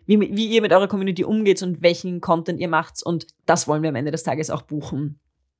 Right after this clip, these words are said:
Eine Frage, die auch war, ist, was nervt mich und was liebe ich? Also ich glaub, was ich liebe, ist, dass kein Tag so richtig ist wie der andere, dass ich so viel unterschiedliche Menschen und auch Unternehmen kennenlerne. Ich habe in diesem Job so viele Unternehmen kennengelernt, die ich so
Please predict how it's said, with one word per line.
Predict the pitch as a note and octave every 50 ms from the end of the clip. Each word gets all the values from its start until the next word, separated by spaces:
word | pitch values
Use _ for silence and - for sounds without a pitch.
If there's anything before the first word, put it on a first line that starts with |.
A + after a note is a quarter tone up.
| _ _ -
Eine | - G#3+ A#3+ -
Frage, | A3 A#3 A#3 A#3+ F#3+ G#3+
die | F3 G3+
auch | F3+ F3 F3+
war, | G3 F#3+
ist, | G3 - F3+
was | F#3 F#3 F#3
nervt | F#3+ F3+ F3 E3+ F3+ A3 - - -
mich | F#3+ F#3 G#3+
und | F#3
was | F3+ F#3+ - -
liebe | F3 F3+ F3+ F3+ D#3+ C3+ C3+
ich? | A#2+ - -
Also | - A#3+
ich | A#3+ A#3+
glaub, | - A#3+ A#3+ A#3+
was | B3+ A#3
ich | B3+ A#3 -
liebe, | A#3 A#3+ B3+ A#3 B3+
ist, | G#3+ A#3+ A#3+ - -
dass | A3+ - - - - _ _ _ _ _ _ _ _ _ _ _ -
kein | - - A3 G#3 G3+ A3+ A#3
Tag | - - D#4 D4+ D4 -
so | - G#3+
richtig | G3 A#3 B3 A#3+ - D4 A3
ist | C#4 C4+ -
wie | A#3+
der | B3 D3 -
andere, | - A3 A3+ A#3 B3 A#3+ A#3+ A#3+ A#3+ B3+ C#4 C#4 - -
dass | G3+ - A3 F#3+
ich | G#3 G3+ - -
so | - A#3 A#3
viel | A#3 B3+ A#3
unterschiedliche | - - A3+ G#3+ A3 A3 - G#3+ G3+ G3+ - G#3+
Menschen | G#3 G3 F3 F3+ G3+ F#3+ - G#3+
und | G#3 G#3
auch | G3+
Unternehmen | - G3 F#3 G3+ G3 F#3 F#3 F#3 G#3 A3+ A#3
kennenlerne. | - A3+ G#3+ A3 A3+ A3+ A3 G#3+ A3
Ich | G3 G3
habe | F#3 F3+
in | G3 G3+
diesem | G3+ G3+ G3 F#3
Job | - G#3 F#3+ G3
so | - - - G#3 A#3+
viele | - A#3+ A#3
Unternehmen | A3+ A3+ A3 G3+ F#3+ F#3+ G#3 G#3
kennengelernt, | - G3 F#3 G3+ G3+ G3 F#3 F#3 F#3+ -
die | G3 G3
ich | F#3 - - _ _ _ _ _ _ _
so | - - - - G#3+ G#3 A3 A#3+ A#3+ - - -